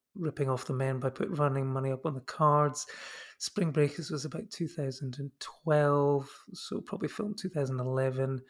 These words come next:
So probably around about that time, maybe the two remaining girls, Kit, uh, Britt and Candy, after blowing through, um,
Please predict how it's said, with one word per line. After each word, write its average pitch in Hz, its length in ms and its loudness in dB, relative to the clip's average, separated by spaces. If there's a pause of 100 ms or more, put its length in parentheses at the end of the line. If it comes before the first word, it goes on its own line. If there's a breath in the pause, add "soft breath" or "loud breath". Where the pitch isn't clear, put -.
(320 soft breath)
So - 220 0
probably 233 760 4
around 208 280 6
about 214 260 0
that 185 260 2
time, 160 680 2 (100)
maybe 156 340 0
the 143 120 -2
two 156 280 2
remaining 143 420 4
girls, 135 540 2 (240)
Kit, - 220 -4 (220)
uh, 139 140 0
Britt 147 380 2
and 127 180 -4
Candy, 143 560 2 (480 loud breath)
after 143 400 0 (140)
blowing 156 400 2
through, 131 440 0
um, 127 480 0